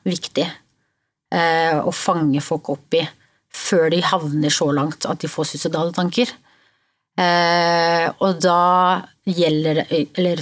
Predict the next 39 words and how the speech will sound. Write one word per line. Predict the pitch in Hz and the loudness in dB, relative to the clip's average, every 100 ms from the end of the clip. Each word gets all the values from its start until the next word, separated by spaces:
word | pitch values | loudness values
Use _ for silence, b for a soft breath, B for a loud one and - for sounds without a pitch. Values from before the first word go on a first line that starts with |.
| - | -4
det | 165 165 | -2 0
jeg | 160 | 0
mener | 185 233 | 2 2
da, | 294 170 - - | 2 0 -4 -4
er | 170 170 | -2 0
at | 160 - - - B B - | -4 -6 -12 -12 B B -2
den | 190 | 0
stigmaen | 180 - 196 160 165 175 190 220 202 - | 0 -2 -4 -4 -2 0 2 2 0 -4
som | - - 190 | -6 -2 0
kommer | 185 160 170 165 | 0 0 -2 0
med | 160 160 160 165 165 - b b - | 0 0 0 0 -2 -6 b b -8
psykisk, | - 180 160 - 160 - - - | -4 -4 -4 -4 -2 -4 -4 0
eh, | 165 156 156 | 0 2 0
helse | 175 151 - 165 | -2 -2 -2 -2
og | |
psykisk | 156 156 165 - | -2 -4 -4 -4
helsevern, | 170 - 156 175 190 B B B B - | -4 -2 0 0 0 B B B B -4
det | 185 | 0
er | 185 175 | 2 2
noe | 180 160 147 | 2 2 2
vi | 156 | 2
må | 151 151 151 151 151 151 151 | 2 2 2 2 2 0 -2
fokusere | - 175 175 - 147 | -4 -6 -4 -2 -2
på | - 151 | -2 -4
å | |
fjerne. | 180 160 165 233 - _ _ _ _ _ _ _ _ | -2 -2 0 -4 -4 _ _ _ _ _ _ _ _
Eh, | 180 170 170 170 | 0 2 2 2
nå | 175 180 175 175 170 | 2 2 2 2 2
synes | 190 - 185 180 - | 0 -4 -2 -2 2
jeg | 170 214 208 | 2 2 2
de | 185 | 0
siste | 175 - | -2 -2
sju | 175 180 | -2 0
årene | 165 151 147 | 0 0 0
at | 147 | 0
det | 160 | -2
har | |
blitt | 156 147 | -2 -4
mye | 165 147 | -2 -2